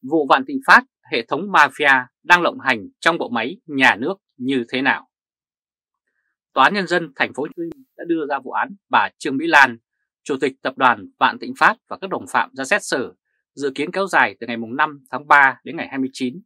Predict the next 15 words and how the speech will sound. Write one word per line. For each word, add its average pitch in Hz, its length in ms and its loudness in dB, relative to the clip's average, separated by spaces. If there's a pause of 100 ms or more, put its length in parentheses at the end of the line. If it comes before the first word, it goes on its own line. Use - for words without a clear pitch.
(120)
tháng 135 180 -12
tư. 123 240 -4 (1400)
Tờ 151 140 2
báo 147 180 6
Tuổi 117 180 -2
Trẻ 110 220 0
vào 110 80 -12
ngày 117 120 -6
hai 165 100 -8
mươi 170 100 -6
hai 165 160 0
tháng 151 120 -14
hai 151 240 0
đưa 143 160 -10
tin 131 340 -6